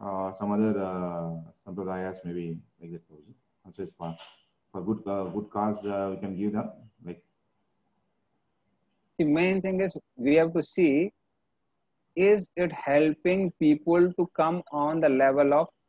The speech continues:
Speaker 2: transcendence or not? Is it helping people to come closer to Krishna or not? If it is helping people to come closer to Krishna, then there is no problem.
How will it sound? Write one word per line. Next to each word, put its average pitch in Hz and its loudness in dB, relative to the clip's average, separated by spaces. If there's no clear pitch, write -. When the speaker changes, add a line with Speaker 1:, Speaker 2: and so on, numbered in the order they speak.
Speaker 2:
transcendence 143 0
or 113 -2
not? 92 -10
Is 151 4
it 170 4
helping 160 2
people 170 4
to 175 0
come 165 0
closer 147 2
to 151 -2
Krishna 127 -6
or 107 -4
not? 90 -10
If 139 0
it 170 2
is 175 -4
helping 156 2
people 180 4
to 175 0
come 175 0
closer 170 4
to 165 -2
Krishna, 170 -4
then 165 -2
there 151 2
is - -14
no 117 -4
problem. 87 -6